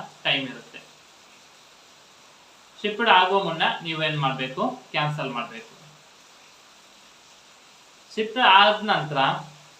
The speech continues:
out of delivery ಅಂತ ಇದೆ. Out of delivery ಅಂದ್ರೆ ನಿಮ್ಮ ಊರಿಗೆ ಬಂದಿರುತ್ತೆ, ಸಿಟಿಗೆ ಬಂದಿರುತ್ತೆ,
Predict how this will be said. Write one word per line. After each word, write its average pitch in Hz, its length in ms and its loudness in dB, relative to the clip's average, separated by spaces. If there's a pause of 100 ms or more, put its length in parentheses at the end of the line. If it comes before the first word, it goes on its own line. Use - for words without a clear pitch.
(160)
out 214 160 2
of 240 240 4
delivery 165 400 -2
ಅಂತ 143 200 -8
ಇದೆ. 139 280 -4
Out 156 220 -4
of 175 220 -6
delivery 160 280 -6
ಅಂದ್ರೆ 147 240 -6
ನಿಮ್ಮ 175 180 -4
ಊರಿಗೆ 170 540 -4
ಬಂದಿರುತ್ತೆ, 139 600 -10
ಸಿಟಿಗೆ 160 320 -6
ಬಂದಿರುತ್ತೆ, 135 800 -8